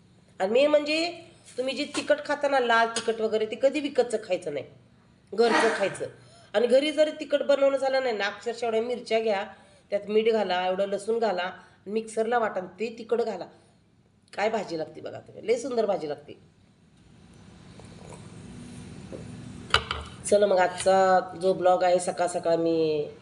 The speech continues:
बनवला आहे सकाळी, त्याच्यामुळे एवढंच बोलते मी. तर, अ,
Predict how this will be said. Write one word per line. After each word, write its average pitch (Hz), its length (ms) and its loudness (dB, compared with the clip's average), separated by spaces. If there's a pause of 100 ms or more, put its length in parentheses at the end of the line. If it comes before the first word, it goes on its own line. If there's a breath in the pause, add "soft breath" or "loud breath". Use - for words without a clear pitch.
(140)
बनवला 170 420 2
आहे 156 200 2
सकाळी, 151 420 -4 (720)
त्याच्यामुळे 165 420 4
एवढंच 170 240 6
बोलते 165 320 0
मी. 180 200 -4 (720 loud breath)
तर, 156 120 4
अ, 156 340 6